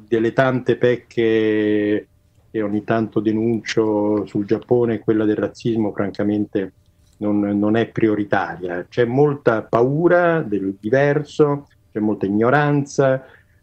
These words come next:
però nel momento in cui, eh, tu, eh, riesci in qualche modo a fargli capire che sei un essere umano anche tu, che hai due gambe, due braccia, e che quei, e che i suoni che, eh,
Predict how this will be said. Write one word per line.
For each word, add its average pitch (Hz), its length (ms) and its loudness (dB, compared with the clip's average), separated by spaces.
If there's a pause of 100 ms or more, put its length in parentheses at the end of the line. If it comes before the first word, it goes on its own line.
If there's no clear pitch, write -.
però 123 240 0
nel 117 140 0
momento 123 420 2
in 117 140 -2
cui, 113 500 2
eh, 101 160 -4
tu, 123 320 2
eh, 101 540 -4
riesci 113 460 -2
in 104 160 -2
qualche 110 360 -2
modo 113 300 0
a - 20 -4
fargli 104 320 -2
capire 104 400 -2
che 95 100 -6
sei - 180 -10
un 107 100 -2
essere 110 280 -4
umano 113 240 -2
anche 107 240 -6
tu, 110 240 -4 (460)
che 101 100 -10
hai 101 80 -4
due 110 200 0
gambe, 104 440 -2
due 101 140 -2
braccia, 101 920 -4
e 92 120 -6
che - 260 -6
quei, 113 380 -2
e 120 160 -4
che - 100 -4
i 123 140 0
suoni 139 680 2 (500)
che, 123 380 0
eh, 110 300 0